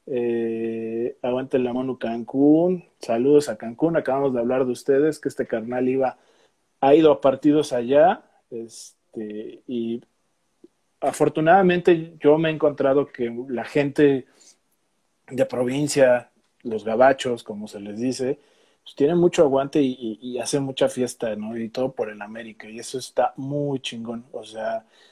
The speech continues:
ir a otro lado, que te reciban con, con, como te, nos han recibido, es, es, es muy alentador. Eh, Miguel Adrián,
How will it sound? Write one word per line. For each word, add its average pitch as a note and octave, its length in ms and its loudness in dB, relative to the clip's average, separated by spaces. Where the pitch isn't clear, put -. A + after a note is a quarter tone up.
ir D#3 180 6
a D#3+ 80 8
otro D3+ 220 0
lado, C#3+ 560 2
que B2 260 -8
te - 140 -14
reciban C#3 720 -6
con, B2 220 -4
con, A#2 320 -14
como G#2+ 260 -14
te, A#2+ 260 -8
nos A2+ 260 -4
han C#3 140 2
recibido, D3 400 2
es, - 480 -8
es, - 600 -14
es C3+ 160 -4
muy D#3 200 -2
alentador. A2+ 640 -4
Eh, F#3 1040 8
Miguel E3+ 380 4
Adrián, D#3+ 600 2